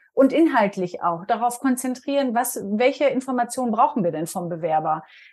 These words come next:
Da muss auch die Führungskraft mal den Mund halten und nicht, äh, von sich selber erzählen und viel zu der Position erzählen,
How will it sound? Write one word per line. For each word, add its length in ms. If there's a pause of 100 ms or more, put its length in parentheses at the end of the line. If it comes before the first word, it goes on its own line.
Da 100
muss 220
auch 160
die 100
Führungskraft 720
mal 160
den 160
Mund 320
halten 460
und 180
nicht, 300
äh, 260
von 240
sich 160
selber 280
erzählen 760
und 360
viel 300
zu 120
der 80
Position 640
erzählen, 580